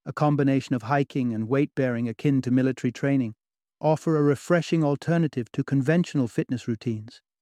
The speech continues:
combining physical exertion with the therapeutic qualities of nature and the camaraderie of group activities. In embracing forms of exercise that reconnect us with our fundamental human instincts,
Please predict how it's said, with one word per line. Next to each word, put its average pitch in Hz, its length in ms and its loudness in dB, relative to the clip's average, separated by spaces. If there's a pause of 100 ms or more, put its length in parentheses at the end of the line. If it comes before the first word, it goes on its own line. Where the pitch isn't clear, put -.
(320)
combining 151 420 4
physical 151 440 2
exertion 139 480 0
with 139 160 -2
the 135 80 0
therapeutic 156 640 0
qualities 143 480 -2
of 127 100 -4
nature 151 460 -2 (600)
and 143 160 0
the 143 60 0
camaraderie 143 720 0
of 120 140 -6
group 147 260 0
activities. 123 720 -4 (880)
In 170 120 6
embracing 165 520 4
forms 165 380 2
of 147 100 2
exercise 131 680 -2
that 135 160 -6
reconnect 160 580 2
us 131 180 -4
with 135 160 -2
our 131 140 0
fundamental 147 640 0
human 147 320 2
instincts, 156 580 -2